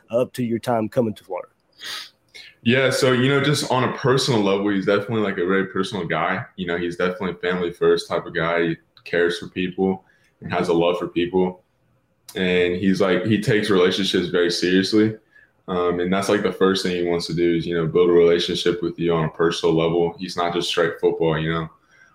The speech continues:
Speaker 2: Um, so, you know, you like to see that out of a coach, a guy that really cares for you and loves for you. Um, because, you know, with me and a, a few of these other guys, you know, I'll be going far away from home.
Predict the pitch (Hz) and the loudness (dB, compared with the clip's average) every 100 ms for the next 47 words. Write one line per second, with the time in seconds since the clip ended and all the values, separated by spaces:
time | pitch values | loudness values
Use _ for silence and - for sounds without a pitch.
0 | - 87 85 82 - 95 98 98 104 113 | -10 -2 0 0 0 2 4 4 4 4
1 | 113 104 107 101 95 92 90 87 98 90 | 2 0 2 2 2 2 2 2 2 0
2 | 92 90 87 87 85 90 85 - _ _ | 0 0 2 2 2 2 2 -4 _ _
3 | - 90 90 92 87 85 80 82 85 92 | 0 0 0 -2 0 -2 0 0 0 -2
4 | 90 92 92 _ _ _ _ - 87 85 | -4 -4 -6 _ _ _ _ -12 -6 -4
5 | 82 87 85 87 87 85 82 85 107 104 | -2 0 0 0 2 2 2 2 2 2
6 | 92 - - - - 90 87 - - 92 | 0 -6 -20 -20 -6 -2 -2 -4 -4 -2
7 | 104 101 92 95 101 95 87 87 85 87 | 2 4 6 6 4 4 2 2 0 0
8 | 82 98 98 92 90 - 92 90 90 87 | 0 2 2 2 0 0 2 4 4 2
9 | 87 80 85 87 82 | 0 -4 -2 0 -2